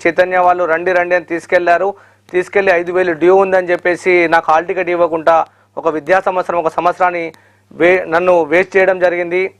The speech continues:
ఆ యొక్క ఉక్కు సంకల్పంతో అప్పుడు అక్కడ విద్యార్థి పరిషత్ నాయకులు రావడం జరిగింది, వారితో పోరాటం చేయడం జరిగింది. ఆ పోరాటంలో, ఆ పోరాట స్ఫూర్తితో నాలో నాయకత్వం అనేది ఇమ్మడం జరిగింది. ఆ నాయకత్వ స్ఫూర్తితోనే రెండు వేల తొమ్మిదిలో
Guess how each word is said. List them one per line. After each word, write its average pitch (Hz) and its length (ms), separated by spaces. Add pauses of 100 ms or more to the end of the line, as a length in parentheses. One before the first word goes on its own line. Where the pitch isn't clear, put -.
(140)
ఆ 156 100
యొక్క 180 440 (100)
ఉక్కు 202 260
సంకల్పంతో 196 760 (260)
అప్పుడు 185 300
అక్కడ 175 200
విద్యార్థి 175 480
పరిషత్ 180 380 (200)
నాయకులు 170 400
రావడం 180 260
జరిగింది, 175 320
వారితో 165 260
పోరాటం 180 580
చేయడం 175 240
జరిగింది. 180 460 (340)
ఆ 156 100
పోరాటంలో, 190 840
ఆ 160 60
పోరాట 185 360
స్ఫూర్తితో 190 500
నాలో 180 280
నాయకత్వం 180 640
అనేది 180 440 (280)
ఇమ్మడం 202 360
జరిగింది. 190 540 (280)
ఆ 156 100
నాయకత్వ 180 420
స్ఫూర్తితోనే 190 760
రెండు 175 300
వేల 196 120
తొమ్మిదిలో 185 640